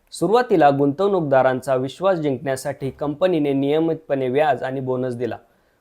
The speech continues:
पण गुंतवणूकदारांना झालेले प्रॉफिट पुन्हा या स्कीममध्ये गुंतवण्यास प्रवृत्त केले, ज्यामुळे कंपनीला पैसे परत मिळायचे.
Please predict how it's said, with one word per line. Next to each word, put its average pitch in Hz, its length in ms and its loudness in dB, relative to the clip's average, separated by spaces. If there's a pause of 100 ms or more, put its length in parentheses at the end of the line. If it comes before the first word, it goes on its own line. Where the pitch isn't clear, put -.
(140)
पण 160 140 2
गुंतवणूकदारांना 147 1080 2
झालेले 135 420 -2
प्रॉफिट 151 500 -4
पुन्हा 143 220 -2
या 143 180 -4
स्कीममध्ये 139 560 -2
गुंतवण्यास 127 540 -4
प्रवृत्त 196 460 -4 (100)
केले, 139 260 0
ज्यामुळे 151 460 -4
कंपनीला 135 640 -2
पैसे 135 440 -6 (160)
परत 156 240 -2
मिळायचे. 113 400 -8